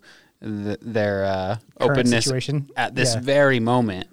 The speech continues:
Speaker 1: but I think that there were cars the last time I drove up to Pineview last year, so I would hope that they're still open. It's
Speaker 2: Yeah.
Speaker 1: the, I
Speaker 2: It
Speaker 1: specifically remember when I was a little kid, my little brother Zachary got stung by a bee there and just was crying so hard.
Speaker 2: <laughs>
Speaker 1: He was so sad
Speaker 2: So a
Speaker 1: about
Speaker 2: lot of
Speaker 1: it.
Speaker 2: good memories at the Oaks.
Speaker 1: Yeah.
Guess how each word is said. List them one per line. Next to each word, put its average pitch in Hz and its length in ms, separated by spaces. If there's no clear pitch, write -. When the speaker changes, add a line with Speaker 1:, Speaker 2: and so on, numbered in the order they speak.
Speaker 1:
but 131 120
I 120 100
think 185 400
that 151 160
there 123 120
were 113 100
cars 104 400
the 95 100
last 95 320
time 104 140
I 92 80
drove 90 320
up 87 160
to - 100
Pineview 87 540
last 85 340
year, - 220
so 98 380
I 120 120
would 120 100
hope 175 220
that 143 120
they're 113 140
still 104 260
open. 104 440
It's 120 140
Speaker 2:
Yeah. 139 100
Speaker 1:
the, 113 320
I 117 60
Speaker 2:
It - 60
Speaker 1:
specifically 131 520
remember 113 260
when 107 100
I 104 40
was 101 100
a 101 60
little 101 200
kid, 95 500
my 101 140
little 95 180
brother 98 340
Zachary 90 640
got 90 260
stung 92 280
by 90 160
a 87 80
bee 90 180
there 87 260
and 98 240
just - 280
was - 140
crying 87 420
so 92 240
hard. 85 280
Speaker 2:
<laughs> 196 600
Speaker 1:
He 101 60
was 92 120
so 98 200
sad 92 260
Speaker 2:
So 151 80
a 143 40
Speaker 1:
about 143 40
Speaker 2:
lot 175 140
of 170 60
Speaker 1:
it. - 20
Speaker 2:
good 160 100
memories 135 320
at 104 80
the 107 140
Oaks. 98 280
Speaker 1:
Yeah. 101 240